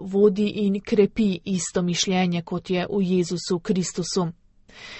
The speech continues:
Mišljenje tu ne pomeni le vsebino Jezusovega nauka, ampak njegove celotne drže do očeta, do poslanstva, ki mu ga je oče zaupal, in njegovo popolno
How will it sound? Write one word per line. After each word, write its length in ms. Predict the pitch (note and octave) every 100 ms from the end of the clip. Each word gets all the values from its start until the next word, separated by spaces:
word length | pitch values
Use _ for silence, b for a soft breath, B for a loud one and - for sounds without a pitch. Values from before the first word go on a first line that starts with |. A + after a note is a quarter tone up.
| B B
Mišljenje 580 | F3+ - G3 F#3+ G3+ G#3+
tu 200 | G#3+ G3
ne 180 | G#3 A3+
pomeni 480 | G3+ F3+ F3 F3 F3+
le 140 | F3
vsebino 560 | F3 - - F3+ G#3 F#3
Jezusovega 760 | F3 F#3 F3+ F3 F#3 F3 F3 F3
nauka, 460 | F#3+ G3 - F#3+ F3+ B B B
ampak 300 | A#3 A3+ -
njegove 420 | G#3 G#3 A3 A3
celotne 560 | G#3+ G#3+ A3 A#3 A#3 G#3+
drže 360 | G3 G3 G#3
do 120 | G3
očeta, 640 | G3+ G#3+ - G3 - E3+ E3 -
do 220 | F3+ F3
poslanstva, 880 | - E3+ - F#3+ G3 G3 - G3 F3+
ki 180 | -
mu 120 | F3+ F3
ga 160 | F3+
je 160 | F3+ F#3
oče 300 | G3+ A3+ G#3
zaupal, 580 | E3+ F3+ G#3+ A#3 G#3+ G#3
in 260 | G3 F3 E3+
njegovo 420 | F3 F3+ F3 E3+
popolno 640 | F3 E3+ G#3 G#3+ G#3+ G3